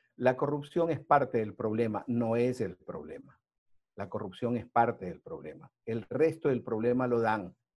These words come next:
la incapacidad de una conducción real del país, la incapacidad de los votantes de elegir correctamente un gobierno apropiado,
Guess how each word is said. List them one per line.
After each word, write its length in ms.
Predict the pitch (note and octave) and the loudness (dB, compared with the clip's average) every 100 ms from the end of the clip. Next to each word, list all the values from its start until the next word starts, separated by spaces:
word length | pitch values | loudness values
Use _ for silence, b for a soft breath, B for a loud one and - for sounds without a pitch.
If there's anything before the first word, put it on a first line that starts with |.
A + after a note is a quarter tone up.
| _ _ _ - | _ _ _ -2
la 140 | A#2+ B2+ | 4 4
incapacidad 840 | B2 B2 A2+ B2 - B2+ B2 D3+ | 4 2 0 0 0 2 4 4
de 140 | D#3+ D3 | 2 2
una 280 | C#3+ C#3 B2 | 4 4 2
conducción 720 | B2 A2+ A2 - C#3 C3 C3 | 0 0 -4 -4 0 0 2
real 400 | B2 A2+ G#2+ A#2+ | 4 4 4 2
del 180 | B2 A2 | -2 -2
país, 500 | G2 F#2 G#2 - _ _ _ _ _ _ _ _ _ - | -2 -4 -6 -14 _ _ _ _ _ _ _ _ _ 2
la 180 | B2+ | 4
incapacidad 880 | C3+ C3 C3+ B2+ C3+ B2 - B2 C3 | 4 2 2 2 2 0 0 4 4
de 160 | D#3+ E3 | 4 0
los 160 | D3 B2 | 2 2
votantes 800 | B2 A#2+ - C3+ D#3+ E3 C3+ | 2 0 -2 -2 -2 -4 -2
de 100 | A#2+ | 0
elegir 420 | A2 A2 B2+ C3+ - | 0 0 -2 -4 0
correctamente 840 | B2+ A#2 C3 - A#2+ A#2+ A#2+ A#2+ | 2 2 -2 -2 0 0 0 -2
un 160 | A#2 A#2 | -2 0
gobierno 720 | A#2 G#2+ A2+ A2 A2+ A#2 A2+ | 0 0 0 0 0 0 -2
apropiado, 760 | - G2+ - F#2+ E2+ D#2+ C3+ | -2 -4 -2 -4 -4 -4 -6